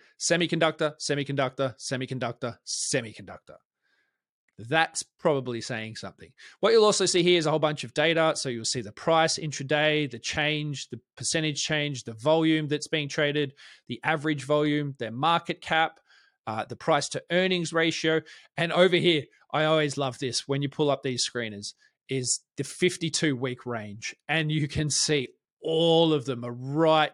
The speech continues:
down the lower end of their fifty-two week range, except for Rambus Inc. Rambus Inc is pushing up towards the high point of its fifty-two week range.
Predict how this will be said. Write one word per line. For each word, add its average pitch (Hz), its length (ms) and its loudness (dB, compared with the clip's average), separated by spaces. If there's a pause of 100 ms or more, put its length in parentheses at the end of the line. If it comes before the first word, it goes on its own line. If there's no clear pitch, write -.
down 131 460 -2
the 123 80 -8
lower 127 480 -2
end 123 200 -8
of 117 100 -14
their 113 120 -6
fifty-two 117 540 -8
week 104 200 -10
range, 143 480 -4 (380)
except 151 320 -2
for 135 280 -2
Rambus 185 800 0
Inc. - 280 -8 (360)
Rambus 120 340 -6
Inc 180 300 -2
is 135 300 -6
pushing 156 400 -2
up 123 160 -6
towards 123 480 -8
the 131 100 -6
high 135 280 -2
point - 260 -8
of 120 80 -12
its - 140 -12
fifty-two 117 520 -12
week 101 320 -14
range. 95 380 -16